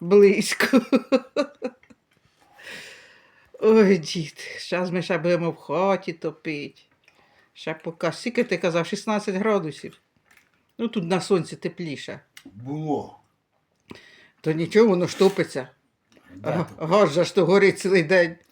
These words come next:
Speaker 2: Та да, толку з нього.
Speaker 1: Ну, трошки ще підтопимо дровами в такий мороз.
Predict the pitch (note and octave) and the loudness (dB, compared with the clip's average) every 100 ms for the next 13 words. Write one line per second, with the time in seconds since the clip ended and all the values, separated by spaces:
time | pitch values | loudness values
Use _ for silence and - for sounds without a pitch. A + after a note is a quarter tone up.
0 | - C#3+ C3+ B2+ A#2+ - C#3+ B2 - G#2+ | -10 -8 -4 -6 -6 -8 -8 -8 -12 -18
1 | F#2+ G#2+ - F3 _ _ _ _ - D#3+ | -16 -14 -14 -18 _ _ _ _ -12 -4
2 | A3+ E4+ C#4 E3 - _ _ _ - D4+ | 0 2 2 -2 -12 _ _ _ -4 -4
3 | - B3 A#3+ A3+ G#3+ - A#3+ G#3+ F#3 F#3+ | -4 -4 -2 -4 -6 -2 -2 0 0 0
4 | E3+ F3+ D#3 F#3+ G#3+ G3+ F3+ F#3 F3 F#3+ | 0 -2 0 2 2 2 -2 -6 -2 -2
5 | F3+ F#3 F3+ F3 E3 | 0 0 0 0 -4